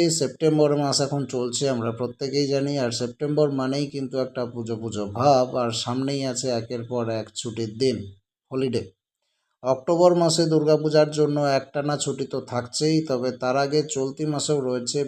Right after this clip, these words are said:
বেশ কয়েকটা ছুটি। চোদ্দ তারিখ, চোদ্দ তারিখ করম পুজো উপলক্ষে পশ্চিমবঙ্গ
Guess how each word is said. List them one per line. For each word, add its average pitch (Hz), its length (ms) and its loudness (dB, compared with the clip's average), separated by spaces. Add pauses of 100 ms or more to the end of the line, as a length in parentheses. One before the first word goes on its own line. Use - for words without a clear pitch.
বেশ 135 280 -2 (180)
কয়েকটা 113 460 -6 (100)
ছুটি। 110 340 -8 (1300)
চোদ্দ 156 200 2 (100)
তারিখ, - 260 -4 (1300)
চোদ্দ 147 260 0 (120)
তারিখ 165 380 6 (1200)
করম 147 360 6
পুজো 165 280 2
উপলক্ষে 147 460 0
পশ্চিমবঙ্গ 139 640 -4